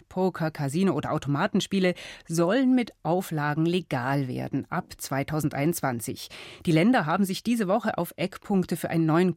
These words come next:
Glücksspielstaatsvertrag geeinigt. Was das in Sachen Suchtgefahr bedeutet, das kann Tobias Heyer von der Universität Bremen beantworten. Der Glücksspielforscher ist vor der Sendung ins Studio gekommen und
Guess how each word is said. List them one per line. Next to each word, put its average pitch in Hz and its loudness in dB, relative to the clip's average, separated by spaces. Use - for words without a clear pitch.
Glücksspielstaatsvertrag 139 -2
geeinigt. 123 -4
Was 180 0
das 180 2
in 165 2
Sachen 175 2
Suchtgefahr 151 -2
bedeutet, 170 0
das 185 -2
kann 202 0
Tobias 190 0
Heyer 185 2
von 180 0
der 170 2
Universität 156 0
Bremen 175 4
beantworten. 131 -4
Der 196 2
Glücksspielforscher 269 2
ist - -6
vor 226 0
der 220 4
Sendung 208 4
ins 180 -2
Studio 262 4
gekommen 180 2
und 214 0